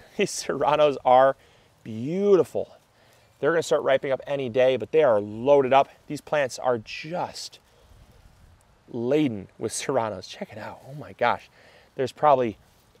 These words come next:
over a hundred, and the amount of blossoms on these plants are crazy. We have some gorgeous, uh, these are the, the New Mexico, uh, the New Mex Joe Parker peppers.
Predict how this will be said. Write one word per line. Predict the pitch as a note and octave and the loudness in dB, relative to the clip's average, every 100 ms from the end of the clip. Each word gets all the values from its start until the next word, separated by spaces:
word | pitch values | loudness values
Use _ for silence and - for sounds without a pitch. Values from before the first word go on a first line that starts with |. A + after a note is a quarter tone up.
| _ | _
over | D3+ C#3 | -2 2
a | B2 | 2
hundred, | C#3+ B2+ G2 E3+ | 2 -2 -4 -6
and | E3 D3 | -6 -2
the | |
amount | D#3+ D3+ | 0 0
of | A2 | -2
blossoms | C3+ F3 D#3+ - G2 F#2+ - - - - - | 0 0 0 -8 -10 -14 -20 -20 -20 -8 0
on | D3 | 0
these | C3 | -2
plants | - B2+ A2 | -6 -8 -6
are | A#2 | -10
crazy. | - - F3 E3 G#2 E2+ _ _ _ _ - _ _ - | -10 0 4 4 2 -10 _ _ _ _ -20 _ _ -10
We | C3 | 0
have | D#3+ D3+ - _ _ _ - | 6 6 4 _ _ _ -12
some | C#3 A#2+ A2 | -10 -10 -4
gorgeous, | E3+ G3+ E3 B2 - - _ - | 4 6 4 0 -4 -16 _ -6
uh, | A2 | -2
these | A2 D#3 D3+ | 0 4 6
are | C3 | 6
the, | B2+ A#2+ - - - _ _ | 4 -4 -6 -20 -20 _ _
the | C3 | -6
New | B2 F3 | -2 0
Mexico, | F3 - D3+ E3+ D#3 D3 - _ - _ - | 0 -2 0 6 6 6 -2 _ -20 _ -2
uh, | A#2+ A#2 | 0 0
the | B2 | -2
New | D3+ | -4
Mex | F3 F3 - - - | 0 0 -2 -14 -16
Joe | A2+ C3+ D#3+ | 2 4 4
Parker | - C#3+ D#3 | 4 0 2
peppers. | E3+ F3+ F#3+ G3+ G#3+ | 2 2 4 2 0